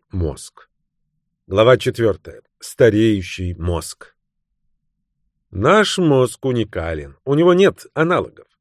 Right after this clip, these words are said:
Именно человеческий мозг сделал планету такой, какой мы видим её сегодня. И мозг ответственен за то,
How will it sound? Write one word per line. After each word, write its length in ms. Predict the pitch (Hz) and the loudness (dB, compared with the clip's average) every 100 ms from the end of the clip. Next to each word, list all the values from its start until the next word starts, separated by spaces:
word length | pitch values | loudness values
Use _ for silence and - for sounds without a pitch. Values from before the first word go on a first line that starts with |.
| _ _ | _ _
Именно 380 | 147 185 196 196 | -2 0 0 -2
человеческий 560 | 196 202 190 - - | -2 -2 -2 -8 -6
мозг 340 | 196 202 143 - | 0 2 0 -4
сделал 400 | 92 107 107 92 | 0 2 2 0
планету 380 | 104 98 95 - | -4 -4 -6 -8
такой, 420 | 95 90 151 190 | -10 -4 -2 -2
какой 380 | 185 92 98 98 | -2 -2 -2 -2
мы 120 | 95 | -2
видим 300 | 87 92 92 | -4 -2 -4
её 380 | 82 85 76 80 | -4 -6 -4 -6
сегодня. 580 | - 69 71 71 _ _ _ _ _ _ _ | -8 -8 -8 -10 _ _ _ _ _ _ _
И 140 | 135 | -4
мозг 360 | 131 131 160 - | 0 0 0 2
ответственен 760 | 185 120 110 107 - 135 131 107 | 0 2 0 0 -4 -4 -2 0
за 100 | 107 | -2
то, 320 | 101 101 | -2 -4